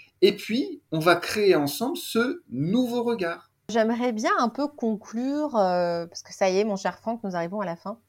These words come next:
Speaker 1: Oh non !
Speaker 2: <laughs> J'aimerais bien, en fait, que tu nous parles un petit peu de toi, du coup, ta pratique personnelle, euh, du Qigong aujourd'hui et qu'est-ce qu'elle t'apporte, en fait, après, justement, euh, tout ce temps.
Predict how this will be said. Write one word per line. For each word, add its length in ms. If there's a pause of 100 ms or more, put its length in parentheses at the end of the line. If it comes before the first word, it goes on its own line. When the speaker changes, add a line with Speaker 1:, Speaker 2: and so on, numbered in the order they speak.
Speaker 1:
Oh 140
non ! 760
Speaker 2:
<laughs> 1300
J'aimerais 360
bien, 300
en 80
fait, 180
que 60
tu 160
nous 120
parles 260
un 20
petit 120
peu 120
de 120
toi, 360
du 160
coup, 140 (100)
ta 160
pratique 580 (140)
personnelle, 760 (360)
euh, 140
du 120
Qigong 500
aujourd'hui 640
et 120
qu'est-ce 220
qu'elle 200
t'apporte, 540
en 80
fait, 160
après, 360
justement, 640
euh, 140 (460)
tout 140
ce 140
temps. 320